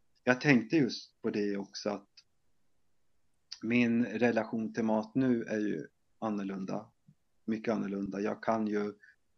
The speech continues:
Jag kan njuta av maten på ett annat sätt. <clears throat> För förr så, förr så fokuserar jag alltid,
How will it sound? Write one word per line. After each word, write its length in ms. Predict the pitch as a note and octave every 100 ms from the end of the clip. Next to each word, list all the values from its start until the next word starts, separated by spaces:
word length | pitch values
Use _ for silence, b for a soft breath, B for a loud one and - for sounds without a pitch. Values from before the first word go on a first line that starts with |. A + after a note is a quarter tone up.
| _ _ _ _
Jag 140 | - G#2+
kan 160 | A#2
njuta 480 | A#2+ A#2+ A2 A2 -
av 160 | B2 G#2+
maten 800 | G2+ F#2 F2 - - F2+ F2+ - _ _ _ -
på 60 | G2
ett 100 | -
annat 320 | G2 F#2+ -
sätt. 280 | - F2+ _ - _ _ _ _ _ _ _ -
<clears throat> 380 | - - A#2+ -
För 120 | A2+
förr 300 | - B2 A2+
så, 360 | - G#2+ G2+ - _ _ _ _ _ _ _ _ _ _
förr 140 | A#2+ A#2+
så 180 | A2 G#2+
fokuserar 640 | A#2 - A#2+ - A#2+ G#2+
jag 180 | G2 F#2+
alltid, 420 | F#2 - G2+ G2